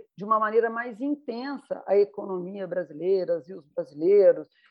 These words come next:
Desta, ao contrário, a gente pega minério e manda, né, do jeito que a gente manda, a gente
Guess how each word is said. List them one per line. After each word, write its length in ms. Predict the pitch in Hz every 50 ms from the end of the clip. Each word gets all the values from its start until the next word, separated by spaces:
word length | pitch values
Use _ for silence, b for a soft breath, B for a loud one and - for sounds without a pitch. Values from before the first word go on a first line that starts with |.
| _ _ -
Desta, 400 | - 196 190 202 196 - - -
ao 200 | - - 190 196
contrário, 600 | 190 233 262 269 - - 269 294 294 277 233 185 165
a 20 |
gente 180 | 151 175 - _
pega 240 | - - 175 190
minério 580 | 202 214 226 226 208 196 214 226 233 226 247 262
e 140 | 277 285 254 214
manda, 500 | 190 180 185 190 202 214 208 226 226 - - _ _ _
né, 120 | - 208 214 - - -
do 180 | - 220 190 196
jeito 280 | 165 196 196 190 -
que 60 | -
a 40 | 214
gente 280 | 202 196 202 202 - 226
manda, 380 | 220 208 208 202 190 170 165
a 60 | 160 160
gente 320 | - - - - - -